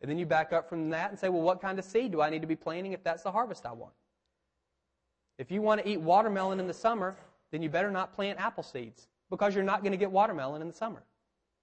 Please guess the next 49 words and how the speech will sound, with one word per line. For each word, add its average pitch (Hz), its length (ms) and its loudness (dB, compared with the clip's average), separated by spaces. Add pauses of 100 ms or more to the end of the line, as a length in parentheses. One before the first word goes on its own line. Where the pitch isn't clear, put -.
(420)
unless 135 240 -6
that's 143 220 -2
what, 160 220 -8
the 156 80 -6
seed 208 280 -6
that 127 160 -12
you've 117 160 -20
planted. 107 400 -16
You 185 120 -8
know 165 160 -8
that. - 260 -14 (580)
And 151 100 -4
the 156 40 0
same 190 260 -2
thing 214 160 -4
is 202 140 -6
true 156 200 -4
in 165 60 -4
your 170 100 -6
life. 220 260 -10 (580)
What 151 140 2
do 202 60 2
you 220 100 -2
want? 247 280 -6 (1400)
What 151 140 2
do 202 60 2
you 214 120 -2
want 202 260 2
in 151 220 -6 (220)
one 156 280 -2
month, 175 280 -4
in 131 80 -8
six - 280 -6
months, 185 260 -6
in 151 80 -6
six - 320 -6
years? 180 180 -4
What 165 140 2
do 208 60 -2
you 202 100 -4
want? 196 300 -4 (140)
Parents, 220 400 -4
what 180 120 4
do 226 60 -2
you 220 80 -4
want 220 240 -4
for 214 60 -10
your 190 120 -6
kids? - 460 -6